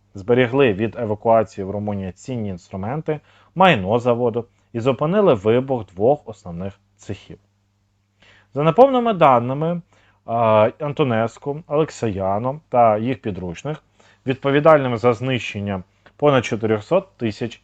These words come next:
євреїв. Вони всі зазначали, що оун діє і в Одесі. Відомими лідерами та діячами оун в Трансністрії був Семчишин, Тимофій,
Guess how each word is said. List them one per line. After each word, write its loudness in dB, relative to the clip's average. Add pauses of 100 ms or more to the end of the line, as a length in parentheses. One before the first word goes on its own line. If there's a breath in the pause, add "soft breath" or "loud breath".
євреїв. -6 (640 soft breath)
Вони 2
всі 0
зазначали, 4
що -2
оун 2 (120)
діє -6
і -8
в -6
Одесі. -10 (540)
Відомими 4
лідерами 4
та -2
діячами 0
оун -2
в -8
Трансністрії -4 (360 soft breath)
був 0
Семчишин, -2
Тимофій, -2